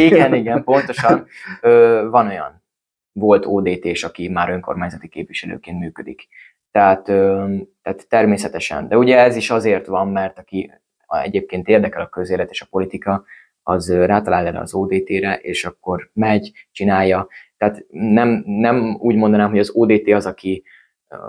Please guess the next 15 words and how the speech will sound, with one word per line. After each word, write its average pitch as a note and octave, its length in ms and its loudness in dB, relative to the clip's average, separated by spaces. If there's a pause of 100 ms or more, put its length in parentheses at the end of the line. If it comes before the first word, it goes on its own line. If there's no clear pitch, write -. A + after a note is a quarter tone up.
(140)
vagy G2 240 2
ami G2 420 2
ugye F#2 380 -4
politikussá G2+ 720 2
tesz F#2+ 220 -2
valakit, A#2+ 580 -2
hanem G2+ 220 -2
aki G2+ 200 0
amúgy G#2+ 320 2
politikus G#2 440 -2
akar F#2+ 220 -4
lenni, G2 220 -4
ilyen G2 160 -4
ambíciói F#2 540 -6
vannak, G2 440 0